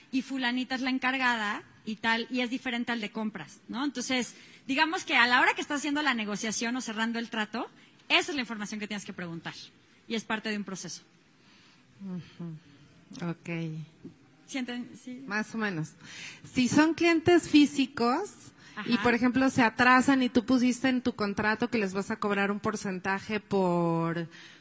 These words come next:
Speaker 2: por pagarte tarde, en fin, a la hora que te pagan, si te pagan lo, o sea, n-, es como súper complicado, bueno, a mí se me hace <laughs> súper
Speaker 1: Ey, es un
Speaker 2: complicado.
Speaker 1: tema de seguimiento, o sea, si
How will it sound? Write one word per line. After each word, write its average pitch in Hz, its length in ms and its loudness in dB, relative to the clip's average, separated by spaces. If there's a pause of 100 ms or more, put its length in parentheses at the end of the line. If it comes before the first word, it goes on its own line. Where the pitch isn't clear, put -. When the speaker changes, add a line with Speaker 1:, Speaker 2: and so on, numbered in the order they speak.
(460)
Speaker 2:
por 185 220 0
pagarte 196 480 0
tarde, 233 680 2
en 208 120 -4
fin, 247 380 0 (420)
a 214 180 -2
la 220 140 4
hora 254 180 4
que 277 120 -4
te 220 160 -2
pagan, 254 680 2 (360)
si 233 180 -2
te 220 100 0
pagan 277 300 4
lo, 277 220 6
o 202 80 -2
sea, 214 140 0
n-, 220 220 -2 (520)
es 240 140 -2
como 202 880 2
súper 233 420 2
complicado, 226 560 -2
bueno, 202 160 0
a - 20 -6
mí 240 100 -4
se 269 140 -2
me 254 100 2
hace 233 180 2
<laughs> 196 80 0
súper 214 220 0
Speaker 1:
Ey, - 40 -6
es - 0 -
un - 40 -12
Speaker 2:
complicado. 302 580 0
Speaker 1:
tema 339 220 2
de 302 80 0
seguimiento, 233 720 -2
o 196 40 -12
sea, 226 160 -2
si 240 300 -4